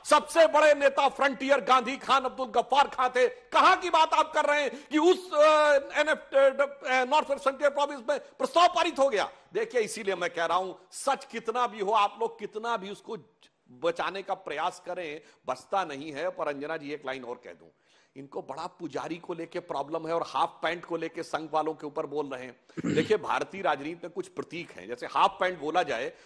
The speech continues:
वेशभूषा का तो सबको समझ में आ जाता किसके लिए बोला जाए, वैसे ही एक और प्रतीक था खद्दर। खद्दरधारी बोला जाए तो सबको समझ में आता था कांग्रेसी के लिए बोला जा रहा है। एक बहुत बड़े, अ, अच्छे शायर हुए हैं,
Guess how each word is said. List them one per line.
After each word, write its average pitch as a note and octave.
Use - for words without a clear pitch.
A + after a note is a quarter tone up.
वेशभूषा D3+
का F#3
तो G3
सबको F#3+
समझ F3+
में E3+
आ D#3+
जाता D#3+
किसके D#3+
लिए C#3
बोला G2+
जाए, D2
वैसे C3
ही F3
एक E3
और D#3+
प्रतीक C3
था F3+
खद्दर। A#2
खद्दरधारी D3+
बोला C#3
जाए C#3
तो -
सबको -
समझ C#3+
में C#3
आता C3
था D#3+
कांग्रेसी B2
के B2
लिए A#2+
बोला F#2+
जा D#2
रहा C2+
है। C#2
एक D3+
बहुत D3
बड़े, E3+
अ, C#3
अच्छे C3
शायर D3+
हुए C#3
हैं, B2+